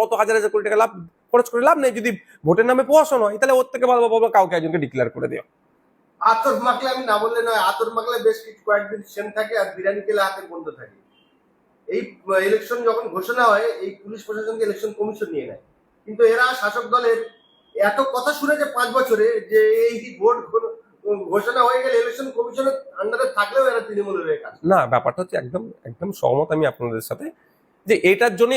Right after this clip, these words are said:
Speaker 1: ইলেকশন কমিশন, দেখুন, দু হাজার এগারো সালের নির্বাচনের কথা আমরা ভুলে যাচ্ছি না, এটা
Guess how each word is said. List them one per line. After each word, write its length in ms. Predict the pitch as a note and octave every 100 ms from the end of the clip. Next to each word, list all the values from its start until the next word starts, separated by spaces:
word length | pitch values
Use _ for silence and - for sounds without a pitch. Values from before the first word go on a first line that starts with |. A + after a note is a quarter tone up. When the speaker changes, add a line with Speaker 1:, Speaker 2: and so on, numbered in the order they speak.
| G#3
Speaker 1:
ইলেকশন 260 | F3+ A3
কমিশন, 440 | G#3 G#3+ G#3 A3 G#3 G#3+
দেখুন, 160 | F#3 F3
দু 80 | D3+
হাজার 140 | F3 F3
এগারো 160 | D#3 D#3+
সালের 180 | E3+ F3
নির্বাচনের 340 | D3 D3 D3+ D3+
কথা 120 | D#3
আমরা 120 | D#3+ D3
ভুলে 140 | B2+ B2
যাচ্ছি 220 | A#2+ - A#2
না, 60 | - - _ _
এটা 120 | D3+